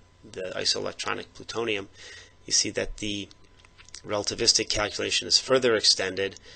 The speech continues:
to the point where an area where, um, the distance is important for bonding, you will get F electron contribution.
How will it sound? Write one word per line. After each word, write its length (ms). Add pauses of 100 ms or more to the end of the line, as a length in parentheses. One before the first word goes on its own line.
(180)
to 100
the 80
point 340
where 380 (340)
an 160
area 340
where, 400 (280)
um, 220 (420)
the 240 (140)
distance 680
is 260
important 800 (380)
for 200
bonding, 760 (680)
you 160
will 100
get 460 (260)
F 160
electron 500
contribution. 840